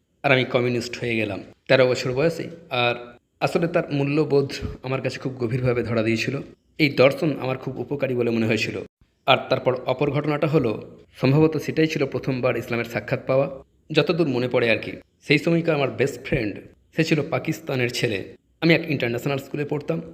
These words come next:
সারা বিশ্ব থেকে ছাত্ররা পড়তে আসতো। তো আমার পাকিস্তানি বন্ধু আমাকে একটা কোরআনের কপি দিল, আর আমি ভাবছিলাম আসলে সে চেয়েছিল আমি কোরআন পড়ি। সে আরও বলেছিল যে সে চায় না যে আমি যেন জাহান্নামে চলে যাই।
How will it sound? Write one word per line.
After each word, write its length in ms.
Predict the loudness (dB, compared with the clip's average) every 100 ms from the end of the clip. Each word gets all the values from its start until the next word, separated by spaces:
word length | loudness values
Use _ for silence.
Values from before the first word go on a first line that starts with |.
| -20 _
সারা 180 | 0 2
বিশ্ব 280 | 2 -2 -4
থেকে 160 | -4 -8
ছাত্ররা 400 | -8 -4 -4 -2
পড়তে 300 | -4 -2 -4
আসতো। 340 | -4 -8 -10 -12 _ _
তো 80 | 2
আমার 120 | 4
পাকিস্তানি 480 | 2 -2 -4 -2 0
বন্ধু 320 | 0 -2 -2
আমাকে 180 | -2 -4
একটা 100 | -4
কোরআনের 360 | -2 -2 -2
কপি 240 | -2 0 2
দিল, 200 | 2 0 -4 -16 -20 _
আর 360 | 4 4 4 -2
আমি 120 | -2
ভাবছিলাম 440 | 2 2 2 -2 -4 -10
আসলে 220 | -8 -6 -4
সে 100 | -4
চেয়েছিল 420 | -4 -4 0 0
আমি 220 | 0 -2
কোরআন 360 | -2 0 0 -2 0
পড়ি। 300 | 0 0 -6 -16
সে 180 | 2 6
আরও 220 | 8 6
বলেছিল 340 | 6 0 -4 -6
যে 140 | -6
সে 140 | -6 -6
চায় 280 | -2 -2
না 180 | -2 -6
যে 160 | -4 -6 -2
আমি 140 | 0
যেন 160 | 2 2
জাহান্নামে 440 | 0 -2 -2 -2
চলে 220 | 0 0
যাই। 220 | 0 0